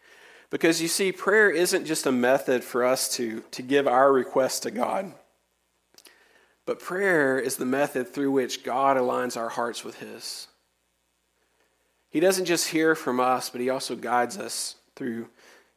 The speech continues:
our prayers. And that is so important in growing in maturity.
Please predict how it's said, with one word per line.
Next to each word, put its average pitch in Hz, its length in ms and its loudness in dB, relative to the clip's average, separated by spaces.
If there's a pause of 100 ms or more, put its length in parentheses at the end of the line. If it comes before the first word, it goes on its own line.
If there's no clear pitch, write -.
(680)
our 135 160 -2
prayers. - 520 -4 (1120)
And 147 140 -6
that 143 320 0
is - 420 -6
so 147 320 -2
important 123 460 -2
in 110 80 -10
growing 113 500 -6 (140)
in 120 100 -16
maturity. 107 580 -10